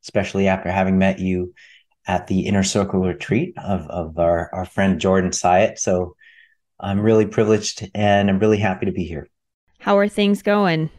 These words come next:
Speaker 2: with the oatmeal clan? <laughs>
Speaker 1: Oh, God. <laughs>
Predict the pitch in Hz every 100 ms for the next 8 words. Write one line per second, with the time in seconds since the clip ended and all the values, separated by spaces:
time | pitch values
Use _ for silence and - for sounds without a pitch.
0 | _ - 190 - 180 170 - 196 208 202
1 | 196 170 175 - 180 170 165 190 - 269
2 | - 381 - 262 - 135 123 101 135 139
3 | - _ - 196 247 - 214 151 214 233
4 | 240 165 165